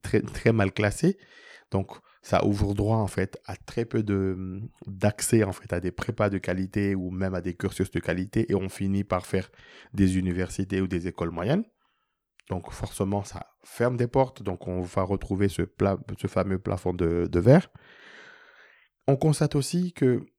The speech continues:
dans les familles pauvres, en fait, on est tellement dans, dans la gestion du quotidien. En fait, on est comme un hamster qui pédale, en fait, euh, dans une roue. On essaie déjà de joindre les deux bouts. C'est très compliqué. Et, euh, qu'est-ce qu'il faut ? Ben,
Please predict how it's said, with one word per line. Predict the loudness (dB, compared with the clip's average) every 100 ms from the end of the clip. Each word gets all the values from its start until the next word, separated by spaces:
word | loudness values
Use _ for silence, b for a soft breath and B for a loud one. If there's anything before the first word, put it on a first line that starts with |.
| -2
dans | 0
les | 2 2
familles | 0 -2 -4
pauvres, | 0 2 4 2
en |
fait, | 0 -2 0
on | 0
est | -2 2
tellement | 4 4 2 0 -2 -4 -10 -14 -10
dans, | -6 -4 -4 -8 -10 -12 -14 _ _ _ _ _ _ _ _ _
dans | -6 -2
la | 0
gestion | 2 0 0 -2
du | -2 -4
quotidien. | -6 -6 -8 0 0
En | 2 0
fait, | -4 -2
on | -2
est | -2
comme | -4 -4
un | -4
hamster | -2 -2 2 2 2
qui | -6
pédale, | -2 2 2 2
en |
fait, | -2 -4 -2 -2
euh, | -2 -6 -12 B B
dans | -2
une | 0 0
roue. | 2 2 2 B B B B B B B
On | -2 0
essaie | 0 2 2
déjà | 8 8 10
de | 8 6
joindre | 6 2
les | 0
deux | 0
bouts. | 0 2 0 -2
C'est | -8
très | -4 -4
compliqué. | -4 -2 -2 4 4 4 -2
Et, | -4 -2 0
euh, | 0 -2 -2
qu'est-ce | -4 -6
qu'il | -6
faut ? | -4 -4
Ben, | -4 -6 -8 -12